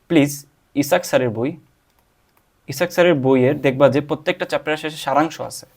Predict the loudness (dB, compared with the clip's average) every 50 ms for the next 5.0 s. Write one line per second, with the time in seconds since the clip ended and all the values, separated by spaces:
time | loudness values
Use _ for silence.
0 | _ _ _ _ _ _ _ _ _ _ -4 -2 2 2 2 2 2 2 0 2
1 | 2 2 2 4 2 4 2 0 -2 -4 -8 -12 _ -2 2 4 4 4 2 2
2 | 0 -2 0 -2 -2 -4 -8 -10 -14 _ _ _ _ _ _ _ _ _ _ _
3 | _ _ _ _ _ _ _ _ _ _ _ _ -6 0 2 4 4 4 2 -2
4 | -4 2 4 6 6 6 6 4 0 -4 -4 2 4 6 6 6 4 2 0